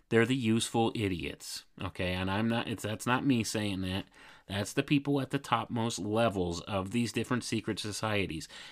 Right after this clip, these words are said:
They're, they're useful idiots, these people that are members of these lodges and fraternities. And they go out and they do the bidding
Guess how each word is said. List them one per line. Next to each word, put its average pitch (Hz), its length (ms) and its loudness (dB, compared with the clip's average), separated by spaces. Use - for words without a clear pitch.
They're, 120 300 10
they're 113 240 0
useful 131 640 0
idiots, 90 580 -2
these 90 220 -6
people 104 380 -4
that 101 160 -6
are 113 100 0
members 92 440 -2
of 87 160 -8
these 101 180 -4
lodges 90 560 -6
and 92 220 -6
fraternities. 95 880 -4
And 95 240 0
they 95 120 4
go 98 180 2
out 98 220 0
and 98 100 -2
they 95 100 -2
do 107 200 -2
the 107 100 -4
bidding 92 440 2